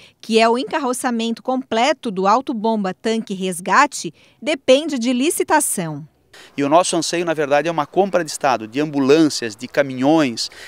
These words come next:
Speaker 2: de equipamentos de proteção individual em grande quantidade para que a gente possa realmente, eh, fazer um choque de gestão.
Speaker 1: O tenente-coronel diz que o encontro é importante para expor a demanda de solicitações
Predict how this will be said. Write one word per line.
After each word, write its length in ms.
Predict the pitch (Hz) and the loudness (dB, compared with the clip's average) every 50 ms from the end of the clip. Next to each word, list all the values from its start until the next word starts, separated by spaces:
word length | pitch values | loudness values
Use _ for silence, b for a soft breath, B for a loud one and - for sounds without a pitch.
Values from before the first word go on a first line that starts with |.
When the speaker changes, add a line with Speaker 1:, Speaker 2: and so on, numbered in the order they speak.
| B B | B B
Speaker 2:
de 100 | - 151 | -6 -6
equipamentos 400 | 147 - - 139 139 156 160 - | -4 0 -2 0 0 -2 -4 -4
de 80 | 143 143 | -8 -8
proteção 440 | - 143 147 - 143 - - 151 | -4 -4 -4 -2 -2 -4 -4 -4
individual 500 | 147 143 127 120 131 127 123 139 156 160 | -4 -4 -6 -8 -10 -2 0 2 2 2
em 180 | 160 160 170 165 | 0 -4 -8 -10
grande 440 | 143 120 123 143 180 214 214 170 160 | -10 -4 0 2 2 2 2 -2 -2
quantidade 560 | - 156 147 135 - 131 131 135 143 156 156 | -4 -4 -4 -4 -2 0 2 2 2 0 -4
para 120 | - - | -6 -8
que 80 | 151 - | -6 -6
a 60 | 151 | -8
gente 160 | 143 156 - | -8 -10 -12
possa 300 | - - 147 156 - 151 | -2 -2 0 0 0 -4
realmente, 520 | 139 147 143 131 117 120 135 160 160 - - B B B B B B B | -2 -2 -2 -2 -2 -2 -4 -4 -4 -8 -16 B B B B B B B
eh, 260 | - 127 139 143 135 - | -4 -2 -2 -2 -2 -4
fazer 320 | - - 160 147 135 175 | 2 2 2 4 4 0
um 120 | 220 220 | -2 -2
choque 320 | 190 - - 190 190 - 185 | -4 0 0 0 0 0 -6
de 80 | 151 | -8
gestão. 420 | 147 151 151 - - - 104 - - _ _ _ | -6 -8 -8 -8 -2 -4 -4 -4 -4 _ _ _
Speaker 1:
O 100 | 214 233 | -6 0
tenente-coronel 960 | - 247 240 233 247 269 269 - - - 240 233 233 220 214 208 220 254 277 | 0 2 2 2 -2 -2 -4 -4 -2 0 0 0 0 0 0 0 0 0 0
diz 300 | 254 208 208 262 262 - | -2 -2 -4 -6 -6 -6
que 100 | - 294 | -6 -6
o 60 | 294 | -6
encontro 520 | 320 392 - - 285 277 302 339 320 311 | -6 -10 -2 0 0 0 0 0 -2 -2
é 60 | 269 262 | -2 -2
importante 640 | 262 262 - 269 247 - - 233 254 285 294 - | -2 0 0 -2 -2 0 -4 -4 -4 -4 -6 -4
para 180 | - 247 233 220 | -2 -2 0 0
expor 320 | 247 - - - 254 254 | 0 -2 -2 0 0 0
a 60 | 254 254 | 0 0
demanda 500 | 214 269 285 269 254 247 254 285 277 254 | 0 0 0 2 2 2 0 0 0 -2
de 100 | 214 226 | -2 -4
solicitações 1000 | 247 - - 285 320 330 - - - 294 277 277 - - 202 202 214 247 269 - | -6 -4 -4 -4 -4 -4 -8 -4 -2 -2 -2 -2 -2 -4 -4 -2 -2 -4 -4 -6